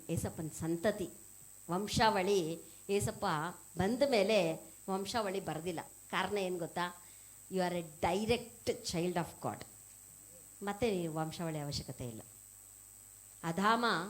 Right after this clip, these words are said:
ತಂದೆ ದೇವರಿಂದ ಹುಟ್ಟಿದ್ದು, ನಾವೆಲ್ಲರೂ ಯೇಸು ಕ್ರಿಸ್ತನಿಂದ ಹುಟ್ಟಿದ್ದು. ಮತ್ತೆ ವಂಶಾವಳಿ ಬೇಕಾಗಿಲ್ಲ. ಹಲ್ಲೆಲೂಯಾ, ಹಲ್ಲೆಲೂಯಾ. ಏ, ನೇರವಾಗಿ ನನಗೂ ನಿನಗೂ ಏಸಪ್ಪನ ಹತ್ರ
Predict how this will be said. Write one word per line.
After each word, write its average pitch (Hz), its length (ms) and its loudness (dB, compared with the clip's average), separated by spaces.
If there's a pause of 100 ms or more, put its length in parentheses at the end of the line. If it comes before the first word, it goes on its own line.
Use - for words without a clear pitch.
(340)
ತಂದೆ 214 320 4
ದೇವರಿಂದ 202 380 0
ಹುಟ್ಟಿದ್ದು, 165 720 -2 (840)
ನಾವೆಲ್ಲರೂ 190 460 6
ಯೇಸು 180 300 0
ಕ್ರಿಸ್ತನಿಂದ 151 460 -6
ಹುಟ್ಟಿದ್ದು. 135 460 -4 (640)
ಮತ್ತೆ 247 600 6
ವಂಶಾವಳಿ 220 500 4
ಬೇಕಾಗಿಲ್ಲ. 139 460 -2 (360)
ಹಲ್ಲೆಲೂಯಾ, 277 580 12 (960)
ಹಲ್ಲೆಲೂಯಾ. 320 800 10 (420)
ಏ, 392 220 4 (640)
ನೇರವಾಗಿ 349 800 8
ನನಗೂ 320 500 4
ನಿನಗೂ 311 800 6 (220)
ಏಸಪ್ಪನ 302 500 8
ಹತ್ರ 277 180 4